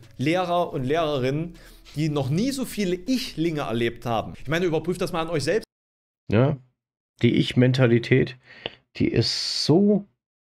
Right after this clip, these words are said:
Speaker 2: drastisch und so krass geworden in den letzten Jahren. Mir hängt's hier raus.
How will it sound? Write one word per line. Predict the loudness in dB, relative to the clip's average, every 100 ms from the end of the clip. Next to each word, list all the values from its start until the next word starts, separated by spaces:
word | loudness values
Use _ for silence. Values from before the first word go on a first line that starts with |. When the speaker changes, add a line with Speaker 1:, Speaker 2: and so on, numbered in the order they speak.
| _ _ _ _ _
Speaker 2:
drastisch | 4 6 4 2 2 2 2
und | -4
so | -4 0 0 0
krass | -4 0 0 0 -6 0
geworden | 0 2 2 4 2 -2 -6 _ _ _ _ _ _
in | -2
den | 2 2
letzten | 2 -2 -4
Jahren. | 0 4 4 4 0 _ _ _ _ _ _ _ _ _ _ _
Mir | -2 0
hängt's | 0 -6 -10 -10
hier | -10 0 2 4
raus. | 2 0 -4 -18